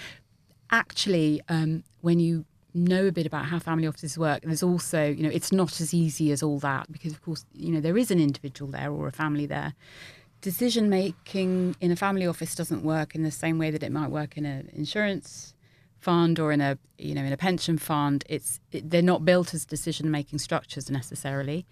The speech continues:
There can be more nuance in the reasons why decisions are made in the way that, that, that they're made.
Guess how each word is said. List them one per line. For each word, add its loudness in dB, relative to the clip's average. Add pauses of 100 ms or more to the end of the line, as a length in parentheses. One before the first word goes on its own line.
(580)
There 0
can 0
be 4
more 4
nuance 4
in 2
the 0 (100)
reasons 0
why -2 (240)
decisions -2
are 0
made 2
in 2
the 2
way 0
that, -4
that, -12
that -6
they're 0
made. 0